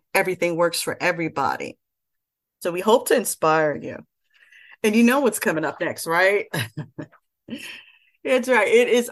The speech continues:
our relationship and romance series. I think this is one of the most fun times of the year.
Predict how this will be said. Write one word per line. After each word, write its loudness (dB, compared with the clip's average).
our 0
relationship -6
and -6
romance -2
series. -6
I -6
think -4
this -2
is -6
one -2
of -6
the -4
most -4
fun -2
times -6
of -4
the -8
year. -2